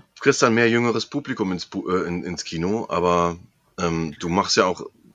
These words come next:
so wie jetzt der Suicide Squad, ja, er ist brutal und er ist ja halt auch ab sechzehn,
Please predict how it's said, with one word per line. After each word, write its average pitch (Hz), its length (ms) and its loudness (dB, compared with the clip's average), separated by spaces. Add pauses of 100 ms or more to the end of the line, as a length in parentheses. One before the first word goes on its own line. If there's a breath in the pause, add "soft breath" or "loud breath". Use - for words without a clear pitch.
(1300)
so 117 260 -4
wie 117 80 -2
jetzt 113 240 2
der 107 100 8
Suicide 104 480 2
Squad, - 380 -2
ja, 80 240 -2
er 78 160 -2
ist - 140 -8
brutal 73 400 -10
und 82 100 -8
er 90 60 0
ist - 100 -6
ja 107 80 0
halt 98 160 -2
auch 98 100 -4
ab 101 160 -4
sechzehn, 98 480 0